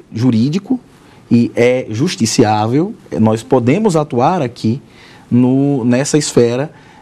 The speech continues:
de, de, de continuidade democrática. Na verdade, nisso ganhamos todos, porque surge uma, uma, uma, uma, uma possibilidade de debate sobre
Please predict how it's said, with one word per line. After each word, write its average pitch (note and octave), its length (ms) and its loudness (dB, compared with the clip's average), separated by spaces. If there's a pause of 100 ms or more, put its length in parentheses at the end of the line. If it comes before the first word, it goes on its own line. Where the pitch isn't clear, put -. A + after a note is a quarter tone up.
(100)
de, C3 580 2
de, A#2 1040 0
de A#2 80 0
continuidade D3+ 580 0
democrática. C3 720 -4
Na A2+ 100 0
verdade, A#2+ 440 0 (420)
nisso C3+ 580 0
ganhamos C3+ 480 0
todos, G#2 380 -2
porque - 300 -6
surge C#3 320 0
uma, F#3 240 -2
uma, D3+ 440 -2
uma, A#2 680 -2 (100)
uma, A#2 440 -4 (680)
uma A#2 180 0
possibilidade C#3+ 840 0
de D3+ 80 -6
debate D3 600 -2
sobre A2 640 -4